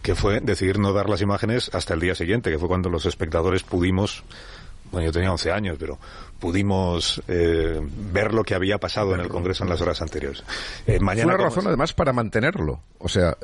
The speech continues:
Speaker 2: es que lo que, lo que se da a entender también es que la manera que procedió Televisión Española o la ser a la hora de no dar aquello en directo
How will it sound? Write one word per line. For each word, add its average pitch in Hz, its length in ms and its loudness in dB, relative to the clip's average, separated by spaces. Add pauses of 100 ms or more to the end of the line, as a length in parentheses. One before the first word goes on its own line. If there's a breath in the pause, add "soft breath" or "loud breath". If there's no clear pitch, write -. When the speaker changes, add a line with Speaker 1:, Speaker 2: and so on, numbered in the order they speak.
Speaker 2:
es 90 120 2
que 110 260 4
lo 98 160 4
que, 80 340 2
lo 98 160 -2
que 85 120 2
se 101 120 4
da 123 60 6
a 147 40 4
entender 127 400 2
también 107 520 4 (260)
es - 180 0
que 92 320 4 (160)
la 92 220 4
manera 95 540 2 (480)
que 98 120 0
procedió 98 480 4
Televisión 98 420 4
Española 98 640 2 (360)
o 90 120 0
la 78 140 2
ser 123 400 2 (580 loud breath)
a 80 100 -4
la 78 120 0
hora 104 180 4
de 95 140 4
no 101 120 6
dar 107 160 6
aquello 98 280 4
en 95 80 2
directo 92 520 2